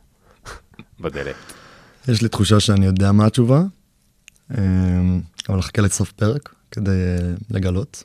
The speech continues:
Speaker 2: וגם ל-, גם לי וגם למאזינים. טוב, אז בואו נתחיל את השאלה הראשונה בעצם, איך אני מוצא מקום עבודה?
Speaker 1: אוקיי. אני חושב שהבעיה הראשונה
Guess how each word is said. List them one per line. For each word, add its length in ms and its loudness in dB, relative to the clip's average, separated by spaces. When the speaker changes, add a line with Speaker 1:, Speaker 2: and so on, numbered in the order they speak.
Speaker 2:
וגם 720 0
ל-, 280 0
גם 160 4
לי 160 6
וגם 180 2
למאזינים. 580 0
טוב, 220 2
אז 80 4
בואו 140 8
נתחיל 220 8
את 80 4
השאלה 460 8
הראשונה 420 8
בעצם, 380 4
איך 140 -6
אני 80 0
מוצא 240 0
מקום 280 2
עבודה? 200 -2
Speaker 1:
אוקיי. 240 -2
אני 180 -4
חושב 200 -2
שהבעיה 1800 -2
הראשונה 460 0